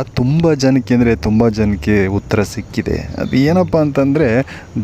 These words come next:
ದರ್ಶನ್ ಅವರು, ಎಸ್, ಯಾವ ಮಟ್ಟಿಗೆ ಈ ಒಂದು ಕೇಸ್‌ನಲ್ಲಿ ಇನ್ವಾಲ್ವ್ ಆಗಿದ್ದಾರೆ ಅನ್ನೋದು ತುಂಬ ಜನಕ್ಕೆ ಇವಾಗ ಉತ್ತರ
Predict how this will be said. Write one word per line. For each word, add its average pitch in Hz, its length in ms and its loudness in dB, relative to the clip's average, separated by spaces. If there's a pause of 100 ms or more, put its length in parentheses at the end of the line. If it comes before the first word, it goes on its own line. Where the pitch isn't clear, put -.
ದರ್ಶನ್ 175 400 2
ಅವರು, 165 560 4 (760)
ಎಸ್, - 800 -8
ಯಾವ 143 500 2
ಮಟ್ಟಿಗೆ 156 880 0
ಈ 170 220 4
ಒಂದು 175 320 2
ಕೇಸ್‌ನಲ್ಲಿ 120 680 2
ಇನ್ವಾಲ್ವ್ 120 420 4
ಆಗಿದ್ದಾರೆ 123 500 2
ಅನ್ನೋದು 110 580 2 (340)
ತುಂಬ 170 400 2
ಜನಕ್ಕೆ 131 400 0
ಇವಾಗ 110 300 0 (600)
ಉತ್ತರ - 280 -2